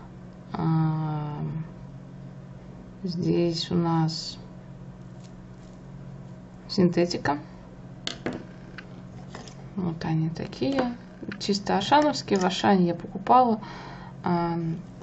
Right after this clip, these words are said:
на первое сентября, там вот какие-то в прошлом году, кстати, покупала. Мне очень они понравились. Просто бесподобно. Сколько до этого у меня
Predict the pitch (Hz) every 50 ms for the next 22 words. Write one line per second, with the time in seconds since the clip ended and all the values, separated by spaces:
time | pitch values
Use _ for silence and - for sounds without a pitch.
0 | - - - - - - - - - - 170 165 - 196 190 175 165 165 - -
1 | 170 160 160 - 165 175 175 190 247 294 302 302 - 247 240 226 226 214 - -
2 | 214 202 - 208 202 - - - - 196 196 - 196 190 190 202 185 175 165 -
3 | - - - - - - - - - - - - - 233 208 196 180 - - 180
4 | 175 175 170 170 - - 160 156 156 151 147 - 156 156 156 156 160 190 220 214
5 | 196 190 - - - - - - - - - - - - - - - - - 175
6 | 175 - - - - - - - 175 170 165 165 170 165 156 156 147 147 - -
7 | - 170 - - 160 165 165 170 180 240 240 - 269 226 214 202 196 185 180 180
8 | 170 165 160 175